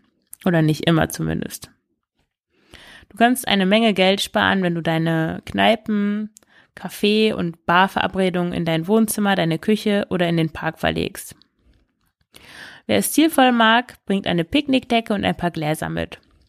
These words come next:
Wenn du genauso wie ich gerne eiskaltes Bier trinkst, dann kannst du die Bierflaschen eine Stunde, bevor du losgehst, ins Eisfach legen. Äh, das sorgt dafür, dass der Inhalt dann auch noch,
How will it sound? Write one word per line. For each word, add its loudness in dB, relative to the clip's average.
Wenn 0
du 0
genauso 0
wie -2
ich -6
gerne -2
eiskaltes 0
Bier -2
trinkst, -4
dann 4
kannst -2
du -2
die 0
Bierflaschen 0
eine 2
Stunde, 2
bevor -2
du -2
losgehst, 0
ins -6
Eisfach 0
legen. -4
Äh, 0
das -2
sorgt 2
dafür, 0
dass 0
der -2
Inhalt 2
dann 0
auch 0
noch, -2